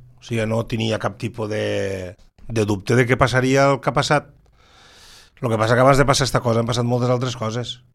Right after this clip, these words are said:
Lo que passa que, bueno, eh, la meva educació esportiva diu que he de felicitar a tots los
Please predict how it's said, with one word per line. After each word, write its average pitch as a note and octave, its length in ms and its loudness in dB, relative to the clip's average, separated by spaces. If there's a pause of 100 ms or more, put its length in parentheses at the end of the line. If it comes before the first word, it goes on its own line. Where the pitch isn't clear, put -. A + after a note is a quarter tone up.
Lo - 60 -16
que G#2 80 -12
passa G#2 200 -2
que, A#2 80 -2
bueno, A#2 300 0 (420)
eh, G#2 560 -4 (560)
la A#2 160 -2
meva B2 240 4
educació C3 520 4
esportiva B2+ 560 0
diu C3+ 200 2
que B2+ 240 0
he B2 120 0
de A#2+ 80 -2
felicitar A#2 520 -2
a A2 80 -2
tots - 280 -10
los G2+ 360 -10